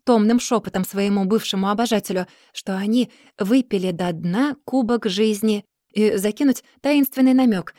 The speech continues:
из которого можно было заключить, что на дне оказался покойный мистер Финчинг.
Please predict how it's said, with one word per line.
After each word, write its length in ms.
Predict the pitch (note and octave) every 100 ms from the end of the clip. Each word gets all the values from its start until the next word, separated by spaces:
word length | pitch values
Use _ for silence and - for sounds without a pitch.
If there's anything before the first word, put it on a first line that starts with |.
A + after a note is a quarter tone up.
| _
из 160 | G#3 -
которого 380 | B3 D#4 A3+
можно 340 | G3+ A3 G#3+ G3
было 220 | F#3 F#3
заключить, 420 | F#3+ A3+ A#3 D#4
что 240 | - G3 F#3 _
на 180 | G#3 G3
дне 460 | E3 F#3 G3+ D4 C#4+ -
оказался 600 | G#3 G#3+ A#3+ F4 - D4+
покойный 500 | B3 D4 D#4+ D4 B3+
мистер 380 | B3+ - B3+
Финчинг. 640 | - A#3+ A#3 B3 A3+ A3